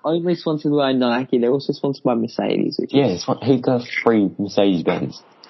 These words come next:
Speaker 1: Oh, I actually got another. Oh, I got a good top five.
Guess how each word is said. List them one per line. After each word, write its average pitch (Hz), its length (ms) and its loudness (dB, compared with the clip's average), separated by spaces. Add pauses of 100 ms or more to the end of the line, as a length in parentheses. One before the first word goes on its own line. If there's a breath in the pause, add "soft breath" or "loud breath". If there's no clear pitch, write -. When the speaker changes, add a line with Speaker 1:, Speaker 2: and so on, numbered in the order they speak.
(240 loud breath)
Speaker 1:
Oh, 170 100 6
I 151 140 4
actually 202 220 2
got 190 200 2 (180)
another. 147 280 0 (100)
Oh, 190 240 6
I 180 160 2
got 160 160 0
a 143 80 2
good 131 200 -2
top 117 240 -6
five. 107 400 -2